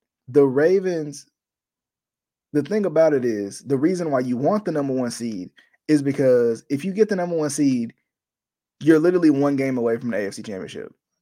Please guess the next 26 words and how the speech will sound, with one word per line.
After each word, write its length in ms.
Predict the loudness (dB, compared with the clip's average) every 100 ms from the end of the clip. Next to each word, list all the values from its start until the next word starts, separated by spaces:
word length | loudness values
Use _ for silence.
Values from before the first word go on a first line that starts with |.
| _
right? 260 | -6 -4 -6 _ _ _ _
You're 180 | 6 6
one 400 | 8 4 4 4
win 160 | 0 0
away 320 | 2 2 0
from 160 | -2 -2
being 300 | -2 -4 -4
in 80 |
the, 260 | -4 -4 -4
in 80 | -4
the 80 | -4
A 120 | -4
F 40 |
C 80 | -6
Championship 400 | -12 -12 -12 -16
game. 260 | -18 -18 -20 _ -2
So 120 | 2
you're 180 | 4 4
one 280 | 4 4 2
win 140 | 2
away 380 | 4 4 4 2
from 200 | -2 -2
being 280 | -2 -2 -2
one 240 | -2 0
win 120 | -2
away 460 | 0 0 0 -4